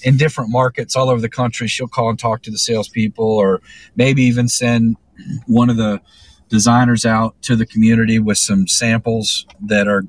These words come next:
of products they're thinking about coming out with, to get some voice of customer to see, you know, "Hey, is that,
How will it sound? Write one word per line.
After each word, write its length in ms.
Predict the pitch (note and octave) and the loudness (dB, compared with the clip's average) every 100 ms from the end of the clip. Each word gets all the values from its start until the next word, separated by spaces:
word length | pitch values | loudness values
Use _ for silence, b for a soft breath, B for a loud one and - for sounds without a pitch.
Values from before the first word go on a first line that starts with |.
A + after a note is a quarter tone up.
| - - | -10 -6
of 200 | G#2 - | -6 -4
products 400 | - A2+ A2 - | -2 -2 -2 -4
they're 100 | G2 | -8
thinking 360 | - A#2+ A2+ A2+ | -4 -2 -2 -2
about 260 | A2 G#2+ | -2 -4
coming 260 | - G#2+ G#2 | -4 -2 0
out 180 | A2 G#2+ | 0 0
with, 200 | A2+ - | -2 -4
to 80 | |
get 200 | G2 G#2+ | -4 -2
some 280 | - G#2 F#2+ B B B B - | -2 -2 -2 B B B B -2
voice 280 | A2+ B2 - | 2 2 0
of 120 | G#2 | -4
customer 500 | - A#2 - A#2+ B2 | -2 -2 -2 -2 -2
to 80 | G#2+ | -2
see, 380 | - A2 A2+ G#2 F2+ G#2 F#2+ - | -2 0 0 0 -2 -8 -8 -8
you 120 | A2 | -2
know, 280 | A2 G#2+ G2+ b b - | 0 0 -4 b b -2
"Hey, 160 | C3+ | 0
is 160 | B2 G#2 | 0 2
that, 200 | B2 | 0